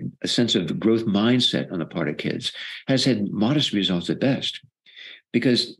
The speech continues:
to convince them they can be successful, but then have them turn around in a classroom and fail, <laughs> doesn't, doesn't matter. What we need to do is, is show them that they can succeed in learning environments, show them they can experience success. And that experience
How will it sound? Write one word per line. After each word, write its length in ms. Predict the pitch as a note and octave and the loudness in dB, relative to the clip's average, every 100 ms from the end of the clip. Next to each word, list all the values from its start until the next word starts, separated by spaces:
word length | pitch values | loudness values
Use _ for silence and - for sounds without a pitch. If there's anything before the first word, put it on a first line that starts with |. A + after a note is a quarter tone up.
| - | -4
to 60 | |
convince 420 | - A2+ G#2+ F#3 - | 0 2 2 2 2
them 100 | A2 | 2
they 180 | G#2 | 2
can 60 | G2+ | 2
be 120 | G#2 | 2
successful, 680 | - F#2+ - D#3 - A2 G2+ | 2 0 2 2 2 0 0
but 160 | G2+ F#2 | 0 -2
then 120 | G2 | 0
have 140 | A#2 | -2
them 120 | F#2+ | -2
turn 200 | F#2 B2+ | -4 -2
around 340 | A#2 G#2 G#2+ G#2 | 0 0 0 0
in 80 | E2 | -2
a 120 | - | -2
classroom 360 | B2+ B2+ G#2 F2 | -2 -2 -2 -4
and 140 | D#2+ | 0
fail, 440 | D3+ F3+ C3 C3 - - - | 2 4 4 2 -4 -16 -18
<laughs> 240 | - - | -14 -2
doesn't, 400 | C3+ - - - - - | 0 0 -2 -6 -14 -6
doesn't 260 | - B2 A#2+ D3+ | 0 2 4 4
matter. 320 | F#3+ A2 - _ _ - - _ | 4 0 -4 _ _ -20 -20 _
What 160 | A#2 A2+ | -2 2
we 100 | A#2+ | 4
need 200 | D3 F#3 | 4 2
to 140 | A#2 A#2+ | 2 4
do 80 | B2 | 4
is, 240 | G#2+ - _ - | 2 -4 _ -6
is 120 | A2+ | -4
show 260 | G#2+ - D3+ | -4 0 0
them 120 | C#3 | 0
that 100 | A2 | -2
they 100 | C3 C3+ | -2 -4
can 80 | A2+ | -4
succeed 880 | - G2+ - C3+ D#3+ G2+ C#2+ D#2+ - _ - - - - | -4 -4 -2 2 4 4 0 -4 -10 _ -20 -20 -18 -4
in 120 | G#2+ | 0
learning 220 | A2 B2 | 2 2
environments, 800 | G#2+ F2 D#3 D#3+ D2 C#2+ - - _ | 2 2 2 2 0 -4 -6 -8 _
show 160 | - A2 | -2 0
them 120 | F#2 | 0
they 180 | A2 C3+ | 0 0
can 500 | - C#3 F3+ E3+ - | 0 2 2 2 0
experience 480 | - - F#2+ D#2+ D2+ | -6 -4 0 0 0
success. 480 | - - C2+ C2 - - - - | -6 -6 -4 -4 -8 -10 -12 -2
And 100 | G#2+ | 2
that 100 | G2+ | 2
experience 680 | F#2+ - E3+ A3+ A#2+ D#2 | 0 0 2 4 2 2